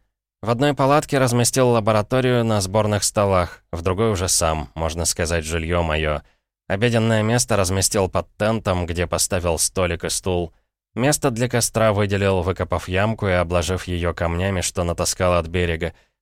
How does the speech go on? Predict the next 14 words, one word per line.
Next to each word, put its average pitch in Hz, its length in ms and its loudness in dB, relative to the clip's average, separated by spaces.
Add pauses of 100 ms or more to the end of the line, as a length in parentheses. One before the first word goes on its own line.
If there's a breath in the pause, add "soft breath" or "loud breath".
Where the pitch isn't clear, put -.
(120)
Треногу 104 440 2
поставил, 104 600 0
сразу 113 360 0
чайник 95 460 -2
на 95 120 -2
неё 92 280 0
повесил, 87 600 0
воду 95 340 0
из 90 100 -2
озера 90 360 0
взял, 92 280 0
ничуть 90 440 -4
не 87 80 -2
смущаясь. 90 720 -2